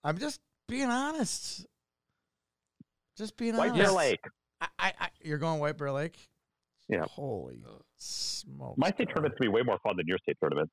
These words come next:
Speaker 3: I'm really liking my state tournament <laughs> right now.
Speaker 1: I really
Speaker 3: Really
Speaker 1: like
Speaker 3: like
Speaker 1: my
Speaker 3: it.
Speaker 1: state tournament.
Speaker 3: Yeah,
Speaker 1: I
Speaker 3: it's
Speaker 1: do too.
Speaker 3: nice.
Speaker 1: I do too.
Speaker 3: Okay, probably the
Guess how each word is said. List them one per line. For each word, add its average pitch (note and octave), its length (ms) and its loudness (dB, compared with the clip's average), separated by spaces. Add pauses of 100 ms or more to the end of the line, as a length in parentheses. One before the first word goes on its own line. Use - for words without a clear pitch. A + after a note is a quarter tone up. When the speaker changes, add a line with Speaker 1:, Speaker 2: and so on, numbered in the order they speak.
(140)
Speaker 3:
I'm F3+ 300 -4
really C#3 260 -2
liking C#3 340 -4
my B2+ 180 -4
state A#2+ 280 -10
tournament B2+ 420 -6
<laughs> - 20 -8
right C#3+ 240 0
now. A3+ 160 6 (100)
Speaker 1:
I C#3+ 200 8
really C3+ 560 2
Speaker 3:
Really E3+ 120 6
Speaker 1:
like C#3+ 160 2
Speaker 3:
like C3+ 160 2
Speaker 1:
my A2 160 -2
Speaker 3:
it. G2+ 80 -2
Speaker 1:
state - 240 -4
tournament. B1 380 -12
Speaker 3:
Yeah, C#3 400 -4
Speaker 1:
I B2 40 -8
Speaker 3:
it's C#3 160 -6
Speaker 1:
do G#2 40 -4
too. G2+ 60 -4
Speaker 3:
nice. C3 480 -4 (280)
Speaker 1:
I F#2+ 40 -10
do F#2 120 -8
too. G2 300 -10 (600)
Speaker 3:
Okay, F3 240 6
probably A3 420 2
the F#3+ 180 0